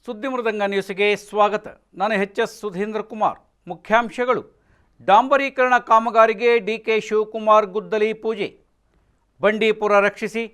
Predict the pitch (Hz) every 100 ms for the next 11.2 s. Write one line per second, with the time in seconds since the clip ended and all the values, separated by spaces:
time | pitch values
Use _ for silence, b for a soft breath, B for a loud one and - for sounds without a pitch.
0 | _ _ _ 131 214 240 247 220 220 208
1 | 220 226 165 - 196 214 226 220 226 202
2 | 120 _ _ _ _ _ _ _ _ -
3 | 220 311 302 269 247 247 240 233 247 214
4 | 233 202 208 196 247 226 233 220 226 220
5 | 220 208 226 233 233 202 214 - _ _
6 | _ _ _ _ _ _ - 196 240 208
7 | 185 196 190 233 208 214 226 226 220 214
8 | 226 226 233 247 233 214 220 220 202 180
9 | 233 214 208 208 220 220 214 202 214 214
10 | 214 160 - - 185 - 208 202 220 220
11 | 208 -